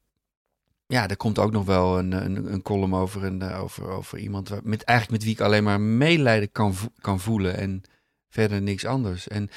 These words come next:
waar, eh, ik zal het niet te veel spoilen verder, maar waarbij ik aan het einde voel dat ik er kon zijn,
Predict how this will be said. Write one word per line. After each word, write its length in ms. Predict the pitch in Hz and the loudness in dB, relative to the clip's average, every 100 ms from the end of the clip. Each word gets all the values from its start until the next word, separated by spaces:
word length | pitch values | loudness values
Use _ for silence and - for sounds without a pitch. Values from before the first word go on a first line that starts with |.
| - | -10
waar, 200 | - 113 | 2 4
eh, 680 | - 110 117 107 85 85 87 | 4 0 0 0 0 -2 -4
ik 100 | 104 | -4
zal 100 | - | 0
het 80 | 104 | 2
niet 100 | 113 | 2
te 80 | - | 0
veel 140 | 110 | -2
spoilen 360 | 104 - 107 101 | -2 2 4 4
verder, 180 | 107 107 | 2 2
maar 200 | 107 107 | 2 2
waarbij 420 | 104 107 107 110 | 4 4 6 4
ik 100 | 110 | 4
aan 60 | 110 | 0
het 100 | 104 | -2
einde 300 | 110 110 110 | 0 2 0
voel 340 | - 117 113 - - - - - _ _ _ - | -2 0 0 -4 -20 -20 -20 -20 _ _ _ -8
dat 280 | 107 135 135 | 4 4 4
ik 100 | 135 | 2
er 100 | 127 | 2
kon 240 | 143 135 | 6 6
zijn, 420 | 123 127 131 131 | 8 8 6 4